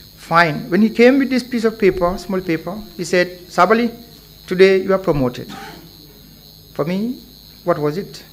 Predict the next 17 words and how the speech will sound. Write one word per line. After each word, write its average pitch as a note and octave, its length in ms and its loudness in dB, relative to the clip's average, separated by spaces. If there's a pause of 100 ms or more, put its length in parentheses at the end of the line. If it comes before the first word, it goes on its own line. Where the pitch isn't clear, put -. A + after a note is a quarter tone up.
(560)
I D3+ 60 -2
was D#3 120 -4
still - 180 -4
in E3+ 60 -4
the E3+ 60 -6
prison. A#3 340 -8 (1700)
And E3+ 80 -4
then G3 100 4
he G#3 80 2
said, G3 360 2 (240)
"Today, G3 500 6 (460)
from E3+ 180 -4
today, F#3 360 2 (280)
you F#3+ 120 -2
will F3+ 120 -2
get D#3+ 160 -2
the E3 180 -4